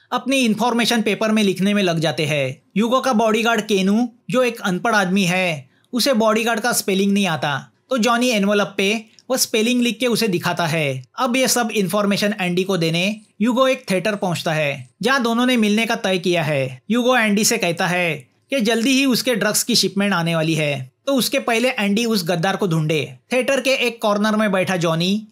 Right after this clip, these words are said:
उनकी वो बातें रिकॉर्ड करता है। अब जैसे ही एंडी एनवलप लेके थिएटर से निकलता है,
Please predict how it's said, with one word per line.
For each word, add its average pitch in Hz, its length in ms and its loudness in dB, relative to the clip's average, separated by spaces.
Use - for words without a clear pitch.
उनकी 254 260 -2
वो 262 120 2
बातें 202 300 2
रिकॉर्ड 185 340 0
करता 165 280 -2
है। 135 380 -4
अब 240 140 -2
जैसे 233 280 0
ही 247 240 0
एंडी 202 320 0
एनवलप 190 400 0
लेके 175 360 0
थिएटर 214 540 -4
से 233 140 0
निकलता 190 400 0
है, 180 420 0